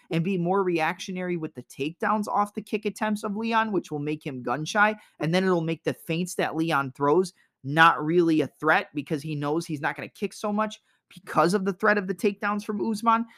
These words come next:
then I think Usman can have a very successful fight. But I think with Leon, he's gonna have to attack the inside low kicks against the orthodox fighter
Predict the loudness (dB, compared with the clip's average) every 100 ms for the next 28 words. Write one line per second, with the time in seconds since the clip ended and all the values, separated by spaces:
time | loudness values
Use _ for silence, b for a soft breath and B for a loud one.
0 | b 4 4 6 4 2 4 2 2 -2
1 | -4 -2 0 0 -6 -12 -10 -10 -10 -10
2 | -8 -10 _ _ b b 0 0 2 -2
3 | 0 0 2 0 0 0 -2 -2 -2 -4
4 | -2 -4 -4 -2 -2 -2 -4 -4 -2 -2
5 | -2 0 0 0 -4 -4 -8 -6 -6 -6
6 | -2 -2 0 0 0 0 -2 0 0